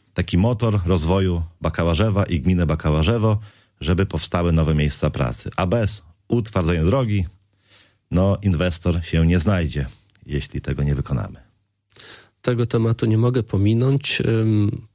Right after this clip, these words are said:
Speaker 2: powiem tak, e, do studia zaprosiłem pana Tomasza Naruszewicza, wójta gminy Bakałażewo, a od pierwszego stycznia będę zapraszał do studia pana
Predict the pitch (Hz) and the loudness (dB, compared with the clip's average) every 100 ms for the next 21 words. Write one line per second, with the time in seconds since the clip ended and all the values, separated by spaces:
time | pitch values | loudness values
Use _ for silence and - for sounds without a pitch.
0 | _ 123 117 113 - 117 95 - 95 95 | _ -2 0 0 0 0 0 -2 -2 0
1 | 95 - 107 - - 113 107 101 - - | -4 -4 -4 -2 -2 0 0 -2 -2 -2
2 | - 107 101 98 98 - _ 98 98 95 | 0 0 0 -2 -6 -20 _ 0 2 2
3 | 104 120 - 104 90 92 - 98 123 - | 0 0 0 0 0 0 -2 -2 -2 -2
4 | 104 107 117 113 - 104 101 101 95 101 | -2 0 -2 -2 -2 0 2 2 0 0
5 | 101 98 98 98 107 127 65 113 113 110 | 0 0 2 0 0 0 -2 -2 -4 -2
6 | 101 101 - 107 - 117 104 - - 98 | -4 -4 -4 -4 -2 -2 -2 -4 -4 -4
7 | - 117 - - - - 110 107 104 110 | 0 -2 -2 -14 -16 -2 0 2 0 -2
8 | - 101 - 107 101 - - 104 104 107 | -2 -2 0 0 -2 -4 -2 -2 -2 0
9 | 104 | 0